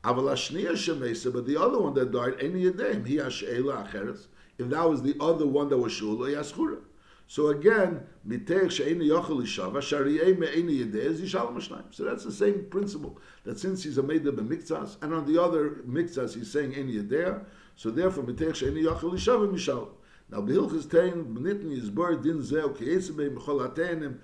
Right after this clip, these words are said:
She'eini Yechelin Lishava, whenever there's a Tein and he's Eini Yochel Lishava, the Ketzad Mishalmin, U'Meiz,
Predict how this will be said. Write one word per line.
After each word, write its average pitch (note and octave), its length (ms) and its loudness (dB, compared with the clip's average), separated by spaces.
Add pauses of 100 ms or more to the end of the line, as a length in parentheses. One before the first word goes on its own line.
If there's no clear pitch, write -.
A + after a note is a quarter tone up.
(220)
She'eini D3 500 0
Yechelin C#3 420 0
Lishava, B2 480 -2
whenever D3+ 380 -2
there's B2+ 220 0
a A2 80 -6
Tein D3 400 -2
and A#2 120 -8
he's G#2 200 -4
Eini D3+ 340 -2
Yochel C3 340 0
Lishava, C3 440 -4 (340)
the G2+ 80 -12
Ketzad C3 460 2
Mishalmin, E3+ 560 -2
U'Meiz, E3 280 -2